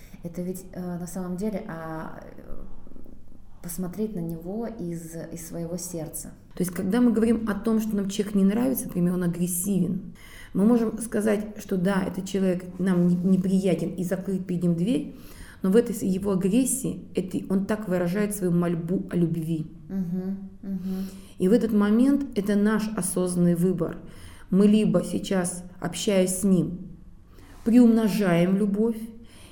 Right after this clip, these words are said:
Speaker 2: и у-, можем услышать его мольбу о любви и дать ему эту любовь.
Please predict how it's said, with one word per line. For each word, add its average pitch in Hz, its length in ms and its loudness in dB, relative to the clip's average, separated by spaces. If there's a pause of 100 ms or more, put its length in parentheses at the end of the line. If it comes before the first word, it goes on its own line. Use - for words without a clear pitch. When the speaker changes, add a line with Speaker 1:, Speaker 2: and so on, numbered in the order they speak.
(160)
Speaker 2:
и 226 200 2
у-, 220 60 4
можем 220 720 6 (240)
услышать 226 600 0
его 190 140 4
мольбу 196 400 4
о - 20 6
любви 175 260 2 (100)
и 214 80 4
дать 208 400 4
ему 170 200 4
эту 165 180 0
любовь. - 400 -4